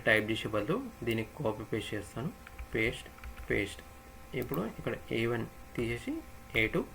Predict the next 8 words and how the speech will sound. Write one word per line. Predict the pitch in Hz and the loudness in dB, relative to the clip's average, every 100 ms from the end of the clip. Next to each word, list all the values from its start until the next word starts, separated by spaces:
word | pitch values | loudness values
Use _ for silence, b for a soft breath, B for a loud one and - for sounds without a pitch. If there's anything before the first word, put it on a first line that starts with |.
| B B - - 139 | B B -12 -12 -10
ఇక్కడ | - 143 196 269 - 127 | 0 2 2 -2 0 2
ఏ | 113 | 2
త్రీ, | 123 123 - - - - - | 0 -6 -8 -14 -14 -6 -6
ఇక్కడ | - 110 113 - - 120 | -2 -4 -4 -6 -2 2
A | 120 120 | 4 6
వేరియబుల్ | 117 113 107 110 - | 4 4 2 -2 2
తీసేసి | 117 113 113 254 - | 2 2 -2 -2 -4
B, | 110 | 2